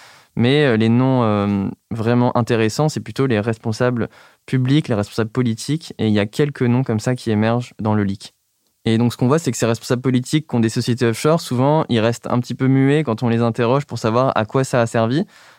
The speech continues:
Donc, souvent, on n'a pas fin mot de l'histoire, mais ça interroge quand même, euh, qu'est-ce qu'ils ont fait avec ces sociétés.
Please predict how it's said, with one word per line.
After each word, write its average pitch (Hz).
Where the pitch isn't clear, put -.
Donc, 117
souvent, 135
on 156
n'a 117
pas 151
fin 147
mot 139
de 135
l'histoire, 143
mais 117
ça 131
interroge 127
quand 117
même, 143
euh, 104
qu'est-ce 160
qu'ils 127
ont 113
fait -
avec 113
ces 123
sociétés. 117